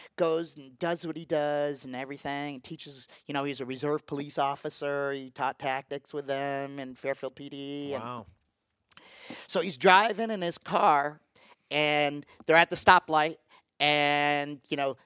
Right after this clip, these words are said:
Speaker 1: these four G Is are in the car, and, uh,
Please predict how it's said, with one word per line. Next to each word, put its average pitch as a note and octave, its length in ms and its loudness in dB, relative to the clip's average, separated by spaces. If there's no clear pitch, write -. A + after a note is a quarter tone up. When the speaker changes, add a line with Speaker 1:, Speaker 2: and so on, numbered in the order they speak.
Speaker 1:
these C3 180 -8
four D#3 240 0
G D#3 200 -2
Is C#3+ 480 2
are C3 80 -6
in C3+ 120 -6
the C#3+ 80 -8
car, C3 520 -2
and, B2 640 -2
uh, A#2+ 220 -2